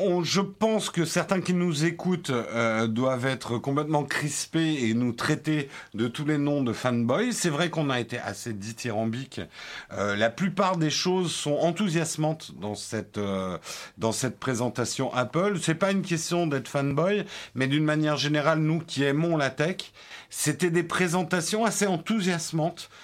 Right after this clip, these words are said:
euh, des concrétisations de choses qui existaient déjà, on le redit, mais, euh, dont l'implémentation par Apple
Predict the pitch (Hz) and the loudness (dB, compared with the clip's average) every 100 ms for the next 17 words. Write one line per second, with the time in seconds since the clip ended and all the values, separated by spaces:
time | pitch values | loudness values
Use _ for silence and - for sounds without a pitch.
0 | - - 120 123 143 160 226 240 202 196 | -20 -2 0 2 2 2 0 0 0 -2
1 | 180 160 156 - 170 180 190 151 139 190 | 0 0 0 0 -2 0 0 0 0 -2
2 | 185 175 180 160 208 - 208 170 156 135 | -2 -2 0 0 -2 0 0 2 0 0
3 | 139 151 107 90 92 104 120 123 147 202 | -2 -4 -10 -10 -6 0 0 0 0 -2
4 | 202 - - - 120 151 175 196 220 202 | -4 -12 -14 -4 0 2 4 2 2 0
5 | 131 131 131 131 131 131 127 - - - | 0 0 2 0 0 -2 -2 -4 -10 -4
6 | 143 151 151 196 196 196 196 185 175 160 | 0 2 2 2 2 2 2 0 0 -2
7 | - 170 160 143 127 135 - 139 170 190 | 0 0 0 0 2 2 2 2 2 2